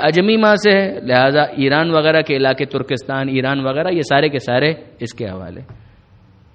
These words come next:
یہ کیا؟ یہ باپ کا مال ہے، جس طرح سے اس کو تقسیم کیا جا رہا ہے۔ یہ واقعاً یہ، یہ، یہ عجیب ہے، کوئی معیار نہیں، کچھ نہیں۔ کہا کہ بس یہ ایک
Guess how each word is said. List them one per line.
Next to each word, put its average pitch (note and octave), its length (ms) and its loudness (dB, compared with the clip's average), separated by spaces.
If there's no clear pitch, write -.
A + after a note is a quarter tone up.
یہ A2+ 140 -2
کیا؟ C3 200 -2
یہ A2+ 100 -2
باپ G#2+ 440 0
کا E3+ 80 2
مال C3 420 4
ہے، F3+ 80 4
جس D#3 180 -2
طرح D3 160 0
سے E3 200 0
اس - 140 -12
کو C3+ 80 -4
تقسیم C3+ 420 -2
کیا A2 280 -4
جا F#2 220 -8
رہا F#2 80 -14
ہے۔ F2+ 220 -20
یہ D#3 160 0
واقعاً B2 440 -6
یہ، F#3 120 -2
یہ، A#3+ 80 -2
یہ A#3 120 -2
عجیب G3 380 2
ہے، G#2+ 120 0
کوئی D4+ 220 2
معیار A#3+ 320 4
نہیں، A3 180 0
کچھ C4 260 -2
نہیں۔ C4 140 4
کہا A2+ 100 -4
کہ A#2+ 100 -6
بس G#2 160 -8
یہ C#3+ 180 0
ایک C#3+ 160 0